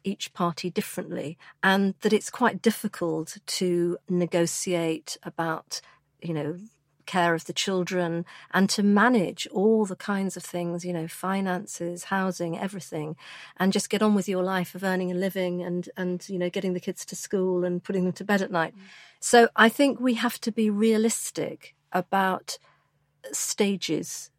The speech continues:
Speaker 1: and help people recognise that not to expect too much of themselves at certain points so that they don't then try to do something that they can't see through.
Speaker 2: Mm-hmm.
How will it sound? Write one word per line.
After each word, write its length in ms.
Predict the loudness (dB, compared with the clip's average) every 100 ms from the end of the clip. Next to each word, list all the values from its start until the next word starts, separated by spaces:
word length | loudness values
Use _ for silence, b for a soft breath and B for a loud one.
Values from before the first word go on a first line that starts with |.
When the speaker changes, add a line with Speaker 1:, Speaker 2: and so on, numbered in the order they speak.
| _ _ 4
Speaker 1:
and 240 | 6 4 -2
help 360 | 4 6 6
people 340 | 4 -4 -2 -4
recognise 680 | -4 -6 -4 -2 -2 -4 -8 B B B -4
that 120 | -4 2
not 200 | 2 2
to 100 | -2
expect 320 | -4 -4 -4
too 120 | 0 0
much 280 | 0 -2
of 60 | -6
themselves 460 | -6 -6 -6 -6 -8
at 80 |
certain 340 | -10 -10 -8 -10
points 520 | -6 -8 -8 -12 -18 _ -10
so 200 | -2 0
that 180 | 0
they 140 | 2 4
don't 300 | 6 4 0
then 300 | 0 0 -2
try 240 | -2 -2 -2
to 140 | -6
do 340 | -4 -2 -2 -6
something 460 | -8 -8 -6 -4
that 140 | -4 -6
they 100 | -10
can't 300 | -6 -8 -6
see 160 | -12
through. 360 | -12 -10 -10 -12 -18 _ _ _ -8
Speaker 2:
Mm-hmm. 240 | -6